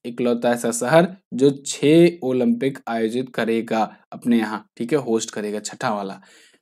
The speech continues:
फिलहाल पिछला टोक्यो में, अगला खेला जाएगा लॉस एंजल्स में, और दो हज़ार बत्तीस वाला भी अनाउंस हो गया है, ये होगा ब्रिस्बेन में। ब्रिस्बेन कहाँ पड़ता है? ऑस्ट्रेलिया में, ऑस्ट्रेलिया में होगा। क्लियर है ना?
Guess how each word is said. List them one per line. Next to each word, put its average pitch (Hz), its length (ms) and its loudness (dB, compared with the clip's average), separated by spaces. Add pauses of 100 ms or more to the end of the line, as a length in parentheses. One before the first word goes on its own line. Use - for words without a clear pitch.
(220)
फिलहाल 190 320 12 (400)
पिछला 185 360 8
टोक्यो 180 420 4
में, 202 220 4
अगला 147 300 8
खेला 156 220 2
जाएगा 147 240 4
लॉस 135 260 6
एंजल्स 131 360 2
में, 190 260 0 (200)
और 131 140 4
दो 151 120 10
हज़ार 147 280 8
बत्तीस 147 420 2
वाला 156 180 8
भी 156 120 6
अनाउंस 151 320 2
हो 147 60 2
गया 147 200 2
है, 175 180 -4 (240)
ये 139 80 4
होगा 143 220 4
ब्रिस्बेन 127 580 4
में। 101 100 -2 (1500)
ब्रिस्बेन 127 400 4
कहाँ 147 220 6
पड़ता 147 260 2
है? 165 240 0 (200)
ऑस्ट्रेलिया 127 600 6
में, 104 160 -2 (420)
ऑस्ट्रेलिया 117 560 0
में 104 140 -4
होगा। 101 300 -14 (480)
क्लियर 147 260 6
है 156 80 4
ना? 185 260 -2